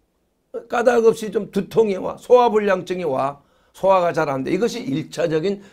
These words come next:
스트레스를 받고 있다는, 내 교감신경이 흥분하고 있다는 신호예요. 그러면 '아, 내 스트레스 호르몬을 좀 낮춰야 되겠구나.' 그렇게 하면서 웬만하면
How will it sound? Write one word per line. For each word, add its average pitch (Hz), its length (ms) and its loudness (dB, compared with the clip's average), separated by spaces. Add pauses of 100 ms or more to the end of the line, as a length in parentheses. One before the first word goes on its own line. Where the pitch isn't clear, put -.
스트레스를 165 720 -4
받고 135 440 -2
있다는, 127 640 -2 (320)
내 175 320 2
교감신경이 143 960 -2
흥분하고 214 760 0
있다는 170 680 -4 (280)
신호예요. 139 840 -10 (260)
그러면 92 420 -8 (140)
'아, 71 500 -18 (600)
내 98 200 -6
스트레스 92 540 -10
호르몬을 87 520 -12
좀 80 220 -18
낮춰야 - 460 -18
되겠구나.' - 500 -20 (480)
그렇게 139 360 -4
하면서 120 480 -8
웬만하면 113 800 -6